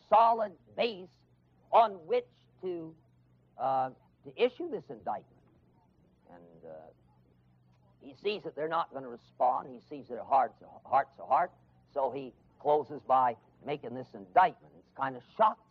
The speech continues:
them. I remember reading the story that Barnhouse told, uh, one time, one of his books. He said that, uh, when he was in Philadelphia, where he was for about thirty years, there was an atheist in Philadelphia that used to ridicule Barnhouse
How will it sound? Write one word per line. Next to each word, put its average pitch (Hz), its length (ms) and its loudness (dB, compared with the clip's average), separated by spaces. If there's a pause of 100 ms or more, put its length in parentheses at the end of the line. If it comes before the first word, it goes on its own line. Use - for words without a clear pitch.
(120)
them. 147 80 -20 (100)
I 113 100 -12
remember 139 340 -8 (400)
reading 135 360 -8
the 117 100 -12 (100)
story 151 360 4 (300)
that 95 180 -16
Barnhouse 143 520 2 (180)
told, 87 320 -8 (100)
uh, 80 160 -14
one 104 220 -8 (140)
time, 98 240 -8
one 120 160 -10
of 110 40 -14
his 104 100 -18
books. 170 300 -4
He 113 160 -18
said 131 260 -6
that, 117 160 -8 (100)
uh, 110 40 -8
when 139 200 -10
he 135 80 -12
was 113 100 -16
in 107 120 -14
Philadelphia, 131 680 0 (420)
where 113 140 -4
he 113 60 -8
was 143 240 2
for 110 80 -12
about 123 300 2
thirty 139 180 -4
years, 123 280 -6 (640)
there 123 160 2
was 113 180 -4
an 101 220 -8
atheist 208 520 -2
in 104 100 -14
Philadelphia 143 640 0
that 104 120 -20
used 143 200 -14
to 113 80 -12
ridicule 127 600 -10
Barnhouse 131 460 0